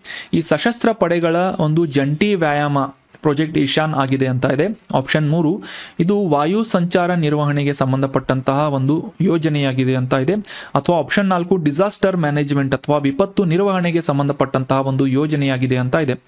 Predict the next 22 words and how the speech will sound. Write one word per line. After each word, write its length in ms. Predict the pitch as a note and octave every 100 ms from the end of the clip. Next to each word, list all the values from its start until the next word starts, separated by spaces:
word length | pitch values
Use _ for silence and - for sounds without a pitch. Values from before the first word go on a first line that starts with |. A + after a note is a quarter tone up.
| - - - -
So 180 | C#3 C#3
ಸರಿಯಾದ 320 | C#3 E3+ G3+
ಉತ್ತರ 280 | F3+ D#3 D3+
ಏನು 300 | D3 C#3 C#3
ಅಂತಂದ್ರೆ 360 | C3+ C#3 C3+ G3 A3 _ - - - - -
ಆಪ್ಷನ್ 460 | C#3+ C#3 G3 G#3 A3 _ _ -
ಮೂರು, 300 | C#3 C3+ - - - _ _ _ _ _ _ - - -
ವಾಯು 300 | D3+ F#3+ A3+
ಸಂಚಾರ 540 | A3+ E3 D#3 E3 D#3
ನಿರ್ವಹಣೆ, 540 | D#3+ C#3+ C#3 C3 C3 B2+ - -
ಏರ್ 340 | E3+ G3+ G#3
ಟ್ರಾಫಿಕ್ 540 | D#3+ C#3 C#3 D#3 D#3 - - - _ - - _ _ -
ಮ್ಯಾನೇಜ್ಮೆಂಟ್ನ 720 | C#3 C#3 D3 C3 C#3 C3 D#3
ಮುಖ್ಯ 360 | D3+ C#3+ - D3
ಉದ್ದೇಶವನ್ನ 600 | C#3+ B2+ F3 E3 D3 C#3
ಇಟ್ಕೊಂಡು 520 | C3 - B2+ D3+ A3 - - -
ಪ್ರಾಜೆಕ್ಟ್ 420 | E3 E3 G#3 G#3
ಇಶಾನ್ 580 | F#3+ E3 D3+ - G3+ F#3
ಅನ್ನುವ 340 | E3 D#3 D#3 D#3+
ಈ 120 | C#3
ಒಂದು 320 | C3+ C#3 D3+
ಯೋಜನೆಯನ್ನ 640 | C3+ C#3+ D3 C#3 C3 C3